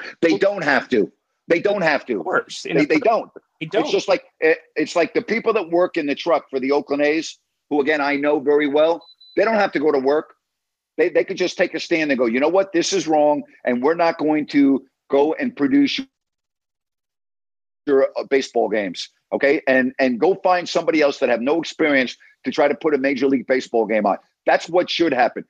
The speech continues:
Speaker 1: People should stand up for what they believe in. Again, I go back to the M L, M L K quote, "Our lives begin to end the day we remain silent about things that matter." In this country, people need to get off their asses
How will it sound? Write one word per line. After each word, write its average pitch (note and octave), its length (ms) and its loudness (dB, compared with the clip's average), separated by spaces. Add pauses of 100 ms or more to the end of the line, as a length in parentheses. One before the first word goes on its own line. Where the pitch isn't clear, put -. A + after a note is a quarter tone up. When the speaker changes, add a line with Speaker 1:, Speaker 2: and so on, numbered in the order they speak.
(180)
Speaker 1:
People G#3+ 340 2
should E3 300 -2
stand F#3+ 500 -4
up D#3+ 220 2 (180)
for D3+ 80 0
what D3 220 0
they C#3+ 100 4
believe C3 360 2
in. - 200 -4
Again, D3 240 0
I C3 80 2
go C#3 140 2
back C#3 260 0
to C#3+ 80 -2
the C#3 160 0
M C3 140 0
L, A#2 240 0 (180)
M C3+ 140 0
L B2+ 120 2
K B2 220 0
quote, G#2 260 -4 (280)
"Our C3 180 2
lives E3+ 600 0 (200)
begin E3+ 340 -2
to F3 220 -2
end B2 400 -2 (300)
the C3+ 120 0
day F3 600 0 (200)
we F3+ 220 0
remain E3 400 -4
silent C#3+ 500 0
about B2 320 0
things C3 240 -2
that A#2+ 120 0
matter." G#2+ 300 0 (280)
In A3 180 0
this A#3 180 2
country, C#3+ 560 0 (160)
people G3+ 240 -2
need F#3+ 180 -4
to D3 80 2
get C3+ 160 2
off F#3+ 220 4
their G3 180 2
asses D#3 480 0